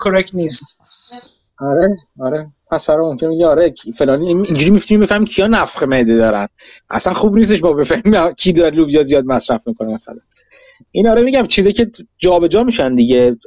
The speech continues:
Speaker 2: فقط چیزای اخلاقی هم نیستش که حالا بگیم که مثلاً یه چیزایی از نظر بعضیا تو، تو اون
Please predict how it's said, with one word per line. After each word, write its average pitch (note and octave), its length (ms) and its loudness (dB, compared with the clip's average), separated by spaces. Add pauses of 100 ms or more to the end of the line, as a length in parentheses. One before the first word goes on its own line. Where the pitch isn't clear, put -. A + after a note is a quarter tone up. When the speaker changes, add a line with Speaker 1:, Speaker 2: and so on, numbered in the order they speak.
(360)
Speaker 2:
فقط E3 240 -2
چیزای G3+ 180 2
اخلاقی E3 460 0
هم G#3 140 0
نیستش G#3 260 0
که C#3 80 0
حالا B2+ 120 2
بگیم B2 220 0
که C3+ 120 -4
مثلاً A#2+ 260 -4
یه A#2+ 60 0
چیزایی B2+ 380 -2 (360)
از A#2+ 200 -2
نظر C#3 220 2
بعضیا D3 360 -2
تو، D3 380 2 (180)
تو C#3 120 -2
اون C#3+ 340 0